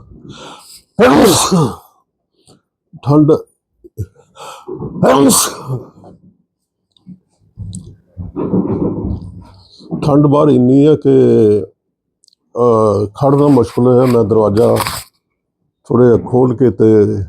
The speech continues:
ਥੋੜ੍ਹਾ ਜਿਹਾ ਟਾਈਮ ਦੇਖਿਆ ਤੇ ਬਾਕੀ, ਅ, ਹਾਲੇ ਤੱਕ ਲਗਾਤਾਰ ਪਟਾਕੇ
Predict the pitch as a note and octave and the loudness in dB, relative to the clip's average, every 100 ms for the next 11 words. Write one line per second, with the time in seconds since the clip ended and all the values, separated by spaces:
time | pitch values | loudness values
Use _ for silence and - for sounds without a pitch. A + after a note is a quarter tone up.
0 | - _ _ A#2+ B2+ A2+ A2 G2+ G2 F2 | -14 _ _ 0 0 0 0 0 0 -6
1 | _ _ _ - _ _ _ _ _ _ | _ _ _ -20 _ _ _ _ _ _
2 | - G#2+ G2+ C3+ B2+ B2 A#2 - _ - | 0 0 0 0 2 0 -4 -10 _ -20
3 | - _ _ _ _ _ _ _ _ - | -20 _ _ _ _ _ _ _ _ -20
4 | - - B2+ A#2 A2 G#2+ G#2+ A2+ - - | -20 -8 0 4 4 2 0 -2 -8 -20
5 | _ - A2 G#2+ - G#2+ G#2 G2+ G2 G2 | _ -4 -2 -2 0 2 4 2 0 -2
6 | F#2 - _ _ _ _ _ _ _ _ | -6 -12 _ _ _ _ _ _ _ _
7 | _ - A#2 G2+ G2+ G2 G2 F#2+ F#2+ - | _ -4 0 2 2 0 0 -2 -4 -10
8 | _ _ _ _ _ _ _ _ - - | _ _ _ _ _ _ _ _ -18 -16
9 | - - - - C3 C3+ C3+ C3 A#2+ A#2+ | -16 -16 -8 -2 2 2 2 -2 0 2
10 | A#2+ A#2+ B2 A2 - A#2 G2+ B2 | 2 0 -2 -2 -4 -6 -2 -2